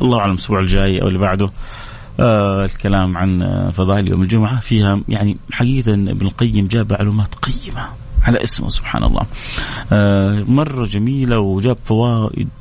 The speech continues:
كثيرة متعلقة بيوم الجمعة، ومباحث لطيفة ومهمة متعلقة بيوم الجمعة. آم، متى الساعة ال-، التي يستجيب الله فيها الدعاء؟ بحث ج-، جميل عنده. هل يجو-، يجوز الس-، السفر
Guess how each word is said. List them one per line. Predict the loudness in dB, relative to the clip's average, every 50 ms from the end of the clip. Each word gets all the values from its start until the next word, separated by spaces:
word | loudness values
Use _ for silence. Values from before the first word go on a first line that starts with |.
| -18 -16 -2
كثيرة | 0 0 0 2 0 -2 0 2 2 2 2 2
متعلقة | 2 2 2 0 0 0 0 -2 -4 -6 -4
بيوم | 0 0 2 2 2
الجمعة، | 0 0 -2 -2 0 0 -2 -2 -4 -8 -12 -12 -12 -12 -2 0
ومباحث | 2 4 4 4 2 2 0 0 -2 -2 -4 -4 -6 -8 -10 -12 -12 -6 -2
لطيفة | -2 -2 0 0 0 0 0 0 0 0
ومهمة | 2 2 2 2 2 2 2 2 2 0 -2 -4 -8 -14 -16 -16 -6 -2
متعلقة | -2 0 2 2 2 2 2 0 0 -2 -2
بيوم | 0 0 2 2 2 0 0
الجمعة. | 0 -2 -2 -2 0 0 0 0 0 -2 -4 -6 -8 -10 -8 -8 -4 -2 0
آم، | 2 4 4 4 2 0 -2 -4 -2 0 0
متى | 0 0 0 -2
الساعة | -2 -2 -2 -2 -2 0 0 -2 -2 0
ال-، | 0 0 0 0 2 0 0 0 0 0 0 0
التي | 0 0 0 0
يستجيب | 0 0 0 0 0 2 2
الله | 2 2 0
فيها | 0 0 0 -2
الدعاء؟ | 0 0 0 0 -2 -2 -4 -6 -8 -8 -6 -2 0
بحث | 0 0 0 -2 -6 -8 -8 -4
ج-، | -2 -2 -2 -2 -2 -2 0
جميل | 2 2 2 2
عنده. | 2 0 0 -2 -4 -6 -12 -14 -16 -14 -14 -16 -18 -18 -16 -16 -16 -14 -14 -12 -2 2
هل | 2 4 4
يجو-، | 4 2 0 0
يجوز | 0 2 2 2 2 0 0
الس-، | -2 -4 -6 -6 -6
السفر | -6 -4 -2 0 0 2 2 0 0